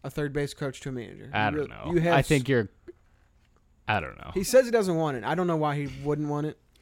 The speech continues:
Speaker 2: I think he wanted it the first time
Speaker 1: I
Speaker 2: around,
Speaker 1: do
Speaker 2: and then they
Speaker 1: too.
Speaker 2: gave it to freaking Little League coach Mike Matheny, and now I think he's butthurt.
Speaker 1: I could see that too.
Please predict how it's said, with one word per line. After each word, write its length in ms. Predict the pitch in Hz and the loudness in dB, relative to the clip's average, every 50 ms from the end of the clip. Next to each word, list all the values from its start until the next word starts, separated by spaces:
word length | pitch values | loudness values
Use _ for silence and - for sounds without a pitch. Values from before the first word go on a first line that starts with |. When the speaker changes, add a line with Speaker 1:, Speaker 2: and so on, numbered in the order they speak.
| _ _ _ - | _ _ _ -14
Speaker 2:
I 40 | - | -10
think 180 | - 170 160 | -6 -4 -2
he 60 | 120 90 | -2 -2
wanted 320 | 85 87 90 95 92 85 | -2 -4 -4 -4 -4 -6
it 100 | 78 - | -8 -10
the 80 | - - | -12 -12
first 300 | - 85 90 95 - - | -8 -6 -6 -4 -4 -6
time 200 | 85 71 69 71 | -6 -6 -6 -8
Speaker 1:
I 40 | |
Speaker 2:
around, 100 | 67 67 147 156 | -8 -6 -4 -4
Speaker 1:
do 80 | 151 | -4
Speaker 2:
and 60 | 156 | -4
then 120 | - 208 233 | -6 -6 -4
they 40 | 220 | -4
Speaker 1:
too. 40 | 156 - | -4 -4
Speaker 2:
gave 200 | 85 82 80 76 | -6 -8 -8 -8
it 80 | 78 | -10
to 60 | - | -12
freaking 480 | - - - - 95 80 - 73 69 78 | -12 -10 -8 -6 -6 -6 -6 -10 -10 -8
Little 220 | 82 85 85 85 | -6 -6 -6 -6
League 160 | 80 78 80 - | -6 -6 -8 -8
coach 260 | - 76 78 - - | -8 -8 -8 -8 -10
Mike 220 | 76 76 78 62 | -10 -10 -10 -10
Matheny, 560 | 62 64 - - 90 90 85 67 62 65 - - - | -12 -14 -12 -10 -8 -8 -8 -8 -10 -12 -14 -16 -14
and 120 | - 80 76 | -14 -12 -10
now 140 | 71 67 73 | -10 -10 -10
I 40 | 76 | -12
think 220 | - 78 76 80 | -12 -12 -14 -14
he's 100 | 82 78 - | -14 -18 -14
butthurt. 400 | - - 71 67 - - - - - - - - _ _ _ _ _ _ _ _ _ _ _ _ _ _ _ _ _ _ _ _ _ - | -10 -8 -8 -8 -8 -12 -16 -16 -14 -14 -14 -14 _ _ _ _ _ _ _ _ _ _ _ _ _ _ _ _ _ _ _ _ _ -14
Speaker 1:
I 80 | - 147 | -12 -10
could 140 | 151 - 151 - | -8 -8 -8 -6
see 100 | - 151 | -4 -4
that 140 | 147 135 - | -4 -4 -8
too. 160 | - 123 - | -12 -18 -18